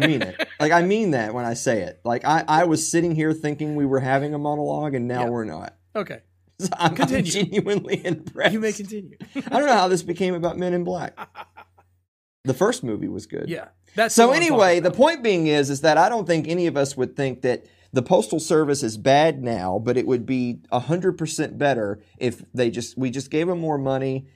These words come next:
Speaker 1: and signed some new laws. Like, if we said that now, okay, we'll just, the way to help the post office is to get rid of FedEx and U P S and give the post office all of our money,
Speaker 2: That's
Speaker 1: and
Speaker 2: a
Speaker 1: then they'll
Speaker 2: terrible
Speaker 1: just
Speaker 2: idea.
Speaker 1: be better. No one thinks that.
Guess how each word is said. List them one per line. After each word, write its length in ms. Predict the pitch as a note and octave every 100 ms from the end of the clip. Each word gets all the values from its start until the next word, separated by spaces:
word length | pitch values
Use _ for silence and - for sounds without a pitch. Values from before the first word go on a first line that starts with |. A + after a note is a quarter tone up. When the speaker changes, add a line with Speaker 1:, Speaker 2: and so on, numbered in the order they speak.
| -
Speaker 1:
and 180 | A#2+ A2+
signed 380 | - C#3+ D3 C#3
some 220 | B2 A#2+
new 200 | B2+ A#2+
laws. 600 | A#2 A#2 A#2 A2+ A#2 - _ _
Like, 320 | - C#3 - - _ _ -
if 160 | D3 D3+
we 140 | G#3+
said 340 | - F#3 D#3+
that 140 | C3+ B2
now, 180 | C#3+ -
okay, 280 | D3+ D#3 B2+
we'll 200 | C#3+ D#3+
just, 280 | D#3 - - _ -
the 100 | C3+
way 220 | C3 F#3+
to 100 | E3+
help 220 | C#3+ C#3
the 80 | C3+
post 320 | B2 G#3+ A3+ A#2+
office 380 | G#2+ G#2+ G2+
is 100 | G#2+ -
to 80 | F#2
get 180 | C3
rid 160 | C3 A#2+
of 80 | G#2+
FedEx 460 | C3 A#2+ A#2 -
and 120 | G#2+ A2+
U 120 | G#2+
P 240 | A#2 B2+
S 320 | D#3+ A2 A2
and 120 | - A#2
give 180 | A#2 -
the 80 |
post 320 | - C3 - A2+
office 320 | A2 G2+ G#2+
all 140 | G#2+
of 60 | F#2
our 100 | F#2
money, 420 | B2+ C3 E2 - _
Speaker 2:
That's 160 | B2+ D3
Speaker 1:
and 100 | C#3+
Speaker 2:
a 20 |
Speaker 1:
then 160 | D3+ D3
they'll 120 | C3
Speaker 2:
terrible 80 | B2
Speaker 1:
just 160 | A#2
Speaker 2:
idea. 40 | - A#2
Speaker 1:
be 40 |
better. 380 | - E3+ - - _ G#3+
No 120 | B3
one 140 | G3
thinks 280 | D3 A2+ -
that. 240 | - -